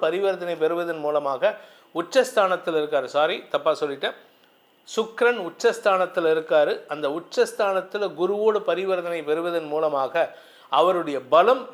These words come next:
மேலும் வளர்ச்சி அடையுமே தவிர செலவுகள் ஜாஸ்தியாகும். பத்து ரூபா செலவாக வேண்டிய இடத்துல பத்தாயிரம் ரூபா செலவாகும். ஆனா அந்த பத்தாயிரம் ரூபாய்க்கு வருமானம் என்ன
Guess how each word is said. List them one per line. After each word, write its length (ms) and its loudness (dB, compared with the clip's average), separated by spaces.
மேலும் 380 4
வளர்ச்சி 420 2
அடையுமே 360 0
தவிர 220 2
செலவுகள் 520 0
ஜாஸ்தியாகும். 580 -2
பத்து 260 0
ரூபா 120 8
செலவாக 440 4
வேண்டிய 260 -4
இடத்துல 280 -2
பத்தாயிரம் 340 0
ரூபா 160 4
செலவாகும். 520 0
ஆனா 160 0
அந்த 160 -4
பத்தாயிரம் 280 2
ரூபாய்க்கு 240 -2
வருமானம் 300 0
என்ன 100 -2